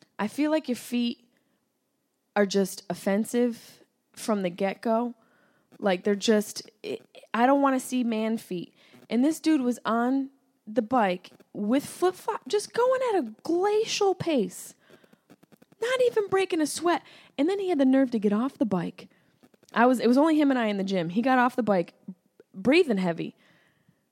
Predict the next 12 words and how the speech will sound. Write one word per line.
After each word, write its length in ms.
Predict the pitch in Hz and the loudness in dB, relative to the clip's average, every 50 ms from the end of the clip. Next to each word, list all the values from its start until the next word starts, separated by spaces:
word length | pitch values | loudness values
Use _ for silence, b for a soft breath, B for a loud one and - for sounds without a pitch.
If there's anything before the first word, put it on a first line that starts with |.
| _ - | _ -2
I 80 | - 262 | 0 2
was 80 | 262 | 2
like, 120 | 269 262 226 | 2 2 2
"Dude, 160 | 285 285 233 | 2 2 4
you 120 | 254 330 | 4 2
just 220 | 349 339 262 - - | 2 2 -2 -2 0
trying 300 | 294 247 233 202 190 - | 0 0 0 -2 -2 -6
to, 200 | - - 110 107 | -8 -12 -8 -2
you 140 | 190 247 285 | 0 0 2
just 240 | 320 294 254 - - _ - | 2 0 -2 -4 -8 _ -12
l-, 200 | 196 208 214 208 | -10 -8 -8 -8
literally 480 | - 220 254 311 285 254 220 208 185 - | -4 0 2 2 4 4 4 2 0 -2